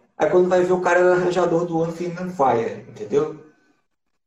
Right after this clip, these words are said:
Aí no meio dos anos setenta, no final dos anos setenta, eu acho que um arranjo dele, na época, era coisa assim de vinte e cinco mil dólares. Um arranjo. O cara cobrava isso, as pessoas pagavam, entendeu? É sério.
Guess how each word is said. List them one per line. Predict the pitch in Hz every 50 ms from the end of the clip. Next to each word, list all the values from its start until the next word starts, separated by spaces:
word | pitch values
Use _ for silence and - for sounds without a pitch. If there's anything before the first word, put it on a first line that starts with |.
| _ _ _ _ _ _
Aí | - 139 151 170 190 208
no | 202 190 180
meio | 180 180 180 185
dos | 170 175
anos | 185 185 -
setenta, | - 254 - - - - 180 143 127 - - - 117 107
no | - 131 131 131
final | - - 139 143 151
dos | 143 147
anos | 143 143 -
setenta, | - 127 - - 156 170 160 151
eu | 135
acho | 143 - - - -
que | - 160 165 151 139 -
um | 143 190 214
arranjo | 226 202 156 160 180 180 180 147 123
dele, | - 113 127 175 - 131
na | 113 117 113 107
época, | 113 123 165 - - - - 120 110 - - - - _ _ _ _ -
era | 143 143 139 143
coisa | 151 151 147 151
assim | - - 156 139
de | 120 113
vinte | 123 156 175
e | 175
cinco | - - 180 175 165
mil | 160 165 170
dólares. | - 123 117 113 113 110 107 - - - - - - - - - -
Um | 139 -
arranjo. | 190 185 - 117 117 113 104 - - - - _ _ _ _ _ _ _ _ _ _ _ _ _ _
O | -
cara | 123 139 147 139
cobrava | 139 143 139 139 143 143 -
isso, | - - -
as | - -
pessoas | - 127 120 - 143 -
pagavam, | - - - - 131 123 147 151 147 - 110 110 107
entendeu? | - - 113 117 139 143 143 - - -
É | 180 -
sério. | - - - 427 359 - 349 285 190 135 - -